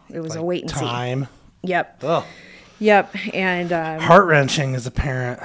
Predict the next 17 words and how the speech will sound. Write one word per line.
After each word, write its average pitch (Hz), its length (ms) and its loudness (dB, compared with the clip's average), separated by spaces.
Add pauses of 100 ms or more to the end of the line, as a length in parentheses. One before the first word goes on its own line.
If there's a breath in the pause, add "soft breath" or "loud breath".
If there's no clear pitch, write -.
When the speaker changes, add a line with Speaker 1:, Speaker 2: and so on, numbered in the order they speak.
Speaker 1:
It, 180 380 0
it 160 220 -8
was. 151 440 -4
And, 156 320 -12 (120)
and 156 180 -10
I 151 180 -10 (360)
have 160 320 -8
this 151 260 -10
really, 190 720 0
really 170 340 -2
clear 170 460 -4
memory 151 380 -8
that 147 220 -12
stuck - 320 -10
with 165 220 -6
me 151 220 -10
of 147 440 -12